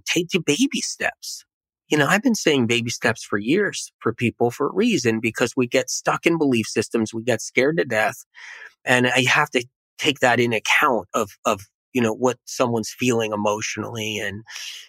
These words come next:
and mentally and everything and, and where they're at in their life. But, you know, one banana can scare, you know, somebody, <laughs> scare the dickens out of somebody, one banana. So,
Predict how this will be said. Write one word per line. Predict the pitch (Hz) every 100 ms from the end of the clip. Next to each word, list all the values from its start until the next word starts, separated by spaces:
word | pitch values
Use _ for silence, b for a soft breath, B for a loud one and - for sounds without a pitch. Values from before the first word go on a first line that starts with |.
| _
and | 127 113
mentally | 113 113 120 110
and | 107
everything | 107 123 120 120 110
and, | 107 110 110
and | 117 113 110 107 - _
where | - 120 113
they're | 104
at | 113 123 123
in |
their | 107
life. | 104 101 98 - _ _ _
But, | 120 120 104 _ _ _ _ _ _ _ _ -
you | 143
know, |
one | 113 123 139
banana | 120 120 143 123
can | - 110
scare, | 95 - 131 123 113 104 _ _ _ - _
you | - 117
know, | 107 101 104 95
somebody, | - - 117 117 110 107 104 104 98 -
<laughs> | 127 120
scare | - - 143
the | 120
dickens | 135 151 147 123
out | 98 101
of |
somebody, | - 98 98 98 101
one | 107 113
banana. | 107 120 143 -
So, | - 117 107